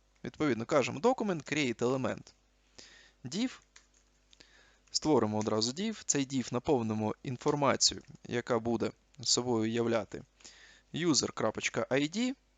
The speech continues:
і через пробільчик user крапочка його name. Звідки я знаю, що там зберігається name? Тому що я читав документацію. Де можна прочитати документацію по певним A P I? Безпосередньо на сайті цих A P I.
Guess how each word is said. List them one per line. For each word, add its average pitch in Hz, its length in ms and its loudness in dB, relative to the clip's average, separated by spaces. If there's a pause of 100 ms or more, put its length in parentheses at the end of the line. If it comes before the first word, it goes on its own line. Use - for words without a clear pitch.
і 254 140 -4
через 156 340 0
пробільчик 139 640 -2 (420)
user 147 360 0
крапочка 120 600 -2 (280)
його 120 240 0
name. 104 240 -2 (240)
Звідки 208 280 -2
я 131 60 6
знаю, 113 200 2
що - 100 -2
там 110 140 -2
зберігається 110 640 2
name? 107 200 -4 (220)
Тому 107 240 0
що 147 160 2
я 151 60 2
читав 135 320 2
документацію. 156 720 0 (360)
Де 196 160 4
можна 131 240 4
прочитати 120 520 0
документацію 120 640 2
по 120 100 -10
певним 120 420 0
A 117 240 -2
P - 0 -
I? 110 260 -2 (300)
Безпосередньо 156 640 4
на 120 100 0
сайті 156 380 8
цих - 380 2
A 117 240 -4
P 110 80 2
I. 101 200 0